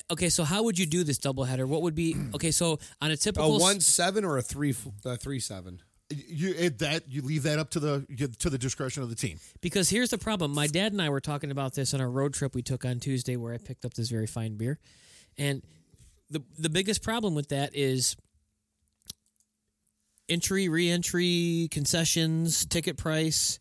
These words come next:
Speaker 1: Are, are, is it gonna be a split doubleheader? Is it gonna be a
Speaker 3: I think,
Speaker 1: back-to-back?
Speaker 3: I think a split doubleheader would be the best way to go about it.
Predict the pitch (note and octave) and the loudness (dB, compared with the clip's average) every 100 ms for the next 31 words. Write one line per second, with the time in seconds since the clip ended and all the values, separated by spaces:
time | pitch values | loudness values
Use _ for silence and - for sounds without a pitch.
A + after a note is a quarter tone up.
0 | - - - - - C#3 D3 E3+ D#3+ D#3 | -10 -20 -20 -20 -10 -10 -4 2 2 2
1 | E3 D#3+ E3+ C3+ C3 - - F3 G3+ E3+ | 0 2 2 2 2 0 0 0 0 0
2 | G3 G3+ G3+ G#3 G#3+ G#3+ D3+ C#3+ D3+ D3 | -2 0 2 2 0 0 0 0 0 0
3 | C#3 B2 C#3 E3+ - A3 E3+ F#3 F3+ D#3 | 0 0 2 0 0 2 2 2 -2 -6
4 | D3+ F#3+ D#3 - D3+ D3 D3+ C#3+ C#3+ D3 | -8 -6 -4 -4 -4 -8 -8 -8 -8 -6
5 | C3 B2 A#2+ G#2 F2+ _ - B2+ - - | -8 -8 -8 -10 -18 _ -18 -18 -18 -20
6 | _ _ _ _ - B2 B2 - B2+ B2+ | _ _ _ _ -8 -4 -4 -4 -6 -6
7 | A2 A2+ A2 A#2 A#2+ B2+ C3+ | -8 -8 -6 -6 -4 -4 -4